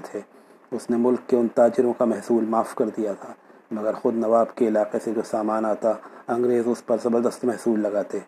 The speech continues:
کلکتے کی تسخیر کے بعد سراج نے انگریزوں کے عہد نامے پر اعتبار کرتے ہوئے ان کو معاف کر دیا تھا۔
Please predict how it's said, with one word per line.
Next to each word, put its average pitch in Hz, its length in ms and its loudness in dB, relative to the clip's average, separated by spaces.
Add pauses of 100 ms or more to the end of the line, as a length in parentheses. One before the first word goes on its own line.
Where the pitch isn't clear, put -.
(500)
کلکتے 123 440 0
کی 123 100 0
تسخیر 123 400 0
کے 117 140 -2
بعد 117 260 4 (340)
سراج 117 340 4
نے 123 140 2
انگریزوں 120 480 2
کے 117 80 0 (320)
عہد 123 180 2
نامے 123 240 2
پر 113 140 2
اعتبار 113 340 4
کرتے 120 300 0
ہوئے 117 220 2
ان 113 80 0
کو 110 140 -4
معاف 110 300 0
کر 120 100 -10
دیا 113 260 -6
تھا۔ 101 180 -14